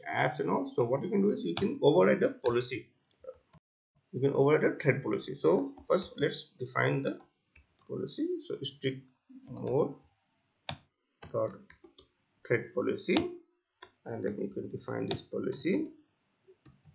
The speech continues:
new strict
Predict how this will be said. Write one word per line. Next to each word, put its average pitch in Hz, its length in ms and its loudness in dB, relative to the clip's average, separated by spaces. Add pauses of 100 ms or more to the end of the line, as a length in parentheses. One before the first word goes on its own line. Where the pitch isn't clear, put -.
(100)
new 117 320 -2 (4000)
strict - 460 -12